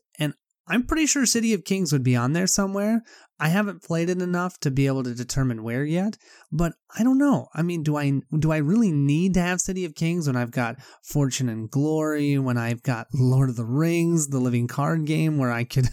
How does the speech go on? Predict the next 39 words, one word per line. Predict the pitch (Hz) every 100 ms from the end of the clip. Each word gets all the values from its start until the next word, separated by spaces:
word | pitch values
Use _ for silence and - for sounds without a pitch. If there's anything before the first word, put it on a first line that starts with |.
| - -
<laughs> | - 190 - 202 247 233 185 -
spend | - 156 151 147 123 - - -
probably | 160 151
the |
next, | 139 143 - - _ 139 _ 139
like | 131 123 113 -
Steve | - 139
said, | - 135 143
couple | - 131 131 117
years | 110 123 135 151 156
playing | - 131 135 143 165 185 147
and, | 135 131 131 127
you | 143
know, | 131 123 139
still | - - 147 143
have | 123 135
s-, | 139 -
new | 139 135 139
stuff | - 135 -
to | 123
play, | - 135 143 180 - - -
versus | 151 180 - 170 143
the | 151 156
City | - 170 160
of | 151
Kings | 180 175
gives | 143 147
you | 139 135
seven | - - - 143 135 143 143 143 -
stories, | - 143 131 117 117 - - _
uh, | 147 123 123 139 139
you | 131
know, | 123
story | - 156 143
adventures, | 123 120 117 113
and | 170
that's | 160
it. | 202 - _ _
So | - 170 160